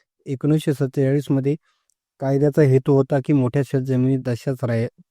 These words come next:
तशाच्या तशाच राहाव्यात. पण जसा जसा काळ पुढे सरकला, एकोणीसशे पासष्ट नंतर शहरांमध्ये चित्र पूर्णपणे बदललं. लोकांना राहायला लहान जागा हव्या होत्या, व्यवसायासाठी, उद्योगासाठी लहान भूखंड हवे होते. म्हणजे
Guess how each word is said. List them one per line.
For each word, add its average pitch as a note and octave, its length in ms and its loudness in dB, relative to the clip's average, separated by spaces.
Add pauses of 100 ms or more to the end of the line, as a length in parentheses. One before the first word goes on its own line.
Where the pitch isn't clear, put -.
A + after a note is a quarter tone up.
तशाच्या C3+ 380 -4
तशाच C3 360 -6
राहाव्यात. A#2 360 -4 (880)
पण C3 120 -4
जसा C3+ 280 0
जसा C3+ 160 -2
काळ C3+ 300 -2
पुढे C3 160 0
सरकला, C3+ 400 -4 (480)
एकोणीसशे C#3 380 -4
पासष्ट C3 440 -4
नंतर C3 340 -2
शहरांमध्ये C3 640 0
चित्र B2+ 320 -6
पूर्णपणे B2+ 460 -2
बदललं. A2+ 360 -4 (400)
लोकांना C3+ 460 -2
राहायला B2 420 2 (120)
लहान C3 340 -2
जागा B2 280 0
हव्या A#2 200 0
होत्या, A2+ 240 -4 (340)
व्यवसायासाठी, B2+ 680 -4
उद्योगासाठी B2+ 680 -4 (340)
लहान C3+ 240 0
भूखंड C3 380 -2
हवे A#2+ 240 0
होते. A2+ 200 -6 (320)
म्हणजे B2 240 -2